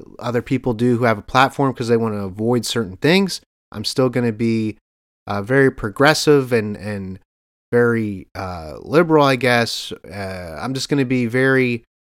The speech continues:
me. I'm, <laughs> you know, I'm gonna still be me. A-, and the cool thing about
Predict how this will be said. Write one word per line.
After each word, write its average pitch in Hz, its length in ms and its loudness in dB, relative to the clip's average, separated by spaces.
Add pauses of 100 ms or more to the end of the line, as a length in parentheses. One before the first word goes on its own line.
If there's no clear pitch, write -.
(240)
me. 131 360 2 (380)
I'm, 113 240 -2 (120)
<laughs> 165 100 0
you 120 120 -4
know, 120 220 2
I'm 120 100 -4
gonna 120 220 -2
still 135 380 0
be 120 280 -2
me. 98 320 -6 (720)
A-, 151 140 -4
and 156 180 4
the 151 60 4
cool 233 280 4
thing 160 420 0
about 131 500 4